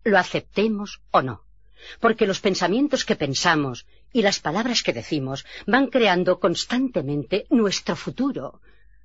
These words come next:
Nuestras creencias dan forma a nuestra vida. Por lo tanto, necesitamos asumir la responsabilidad de nuestra vida aquí y ahora. Y si de verdad queremos ser responsables de nuestra vida, tenemos que ser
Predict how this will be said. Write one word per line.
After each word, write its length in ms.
Nuestras 420
creencias 440
dan 180
forma 320
a 40
nuestra 320
vida. 420
Por 160
lo 120
tanto, 480
necesitamos 680
asumir 340
la 100
responsabilidad 920
de 100
nuestra 400
vida 360
aquí 520
y 260
ahora. 440
Y 80
si 120
de 100
verdad 280
queremos 300
ser 140
responsables 760
de 100
nuestra 320
vida, 360
tenemos 360
que 100
ser 280